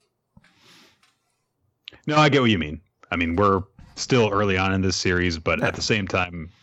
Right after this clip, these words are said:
Speaker 1: the longer it goes by, it's like,
Speaker 2: A series
Speaker 1: "Maybe
Speaker 2: that,
Speaker 1: it'll happen."
Speaker 2: a series that, by the way, has been doing ridiculously well. Like, f-,
Speaker 1: Yeah.
Speaker 2: fucking ridiculous.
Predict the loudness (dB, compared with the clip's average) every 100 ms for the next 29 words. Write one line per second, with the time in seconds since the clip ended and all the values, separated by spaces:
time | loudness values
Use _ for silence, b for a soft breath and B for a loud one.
0 | -10 -10 -4 0 2 2 0 -2 -4 -2
1 | -2 -2 -4 -8 -14 -8 -4 -2 -4 b
2 | b _ _ -4 -2 2 4 4 4 4
3 | 2 0 -6 -14 _ _ _ -4 0 2
4 | 4 2 2 4 4 6 6 4 2 0
5 | 0 0 0 0 -2 0 0 2 -2 -8
6 | -12 -18 _ -2 4 4 4 0 0 -4
7 | -4 -6 -4 -2 -4 -6 -16 _ 0 0
8 | -2 -4 -4 -4 -4 0 0 0 -8 -10
9 | -6 0 0 0 -2 -2 -2 -6 -6 -8
10 | -10